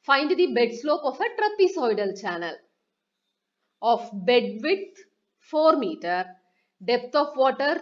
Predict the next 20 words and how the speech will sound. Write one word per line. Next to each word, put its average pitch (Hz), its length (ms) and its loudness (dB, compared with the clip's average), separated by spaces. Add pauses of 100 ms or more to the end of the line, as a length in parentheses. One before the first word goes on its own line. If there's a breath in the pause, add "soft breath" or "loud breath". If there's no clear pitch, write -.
three 311 240 0
meter, 185 520 -4 (400)
side 262 460 2
slope 311 380 -4
is 269 260 -12
two 370 200 4
horizontal 277 760 0
to 330 180 -6
three 269 220 -4
vertical, 190 760 -4 (840)
when 233 180 -2
the 240 80 6
discharge 359 540 -2 (120)
through 254 140 -8
the 190 120 -10
channel 233 400 -4
is 285 180 -8
twenty 233 460 -8
meter 214 400 -6
cube 247 200 -6